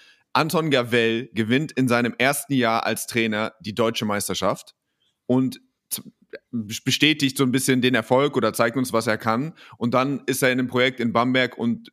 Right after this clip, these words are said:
ist auf dem fünfzehnten Platz. Also das ist die Spanne, die du auch, die du aufziehen kannst. Und ich verstehe, dass dann, dann reden wir über Fit, dann reden wir alle, über alles, über, über alles Mögliche. Aber am Ende des Tages dachte ich früher immer,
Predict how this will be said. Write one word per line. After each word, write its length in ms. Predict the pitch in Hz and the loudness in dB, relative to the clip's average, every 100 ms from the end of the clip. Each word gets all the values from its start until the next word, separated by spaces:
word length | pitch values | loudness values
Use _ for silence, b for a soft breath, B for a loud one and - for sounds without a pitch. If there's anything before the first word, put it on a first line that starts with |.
| _ | _
ist 200 | 113 - | -4 -2
auf 120 | 110 | -2
dem 100 | 120 | -2
fünfzehnten 460 | 113 131 127 110 95 | 0 -2 0 -4 -2
Platz. 420 | 98 80 - - _ - | -2 -4 -6 -16 _ -12
Also 120 | 98 | -2
das 220 | 123 123 | -2 0
ist 140 | 139 | -4
die 80 | 143 | -4
Spanne, 420 | 135 135 135 147 | -2 0 0 0
die 140 | 127 123 | 0 0
du 120 | 117 | 0
auch, 340 | 95 135 117 b b b b - - | 2 0 -4 b b b b -16 -10
die 220 | 123 147 | -2 0
du 80 | 135 | 2
aufziehen 420 | 151 160 165 135 | 0 0 -2 0
kannst. 420 | 131 139 131 - 80 78 | 0 0 -2 -8 -12 -8
Und 160 | 131 131 | -2 0
ich 100 | 131 | 2
verstehe, 440 | 135 - 165 160 | 0 2 2 4
dass 200 | 139 120 | 2 0
dann, 260 | 123 117 117 B B B _ b b - | 0 -2 -4 B B B _ b b -2
dann 140 | 127 | 0
reden 220 | 135 156 | 2 2
wir 20 | |
über 160 | 127 120 | 2 2
Fit, 260 | - 190 170 | 4 4 4
dann 120 | 139 | 2
reden 160 | 151 | 2
wir 100 | 135 | 2
alle, 180 | - 143 - | 2 2 2
über 180 | 135 | 2
alles, 240 | 123 135 - - | 2 2 -2 -2
über, 380 | 147 131 - | 2 2 0
über 160 | 139 131 | 2 2
alles 180 | 135 135 | 2 0
Mögliche. 480 | 147 127 131 143 - B B | -4 -2 -2 -2 -6 B B
Aber 200 | - 143 | 0 2
am 100 | 147 | 2
Ende 220 | 175 226 | 2 0
des 160 | 196 175 | 0 0
Tages 520 | 147 139 151 170 - B B B B B B _ _ - | 2 2 0 -4 -8 B B B B B B _ _ -2
dachte 320 | 147 151 - | 2 2 2
ich 240 | 240 240 | 2 0
früher 240 | - 165 - | 2 2 2
immer, 500 | 143 147 180 233 | 2 0 0 -4